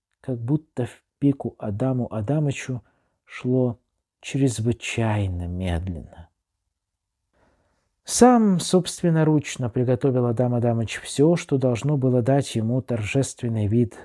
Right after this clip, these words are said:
в этот вечер. И чёрный фрак, давно-давно сшитый и редко надевавшийся, и брюки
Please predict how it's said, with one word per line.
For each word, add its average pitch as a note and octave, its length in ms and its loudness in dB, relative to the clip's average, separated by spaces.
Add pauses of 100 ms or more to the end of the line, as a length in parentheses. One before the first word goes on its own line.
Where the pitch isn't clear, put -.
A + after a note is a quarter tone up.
в F#2+ 140 -6
этот G2 320 -4
вечер. F#2 400 -6 (360)
И E3 80 4
чёрный A2 420 0
фрак, - 680 -6 (160)
давно-давно G#2+ 800 0
сшитый B2+ 500 -2
и G2+ 380 0
редко G2+ 520 0
надевавшийся, F#2+ 840 -4 (340)
и A#3+ 120 8
брюки C3 760 2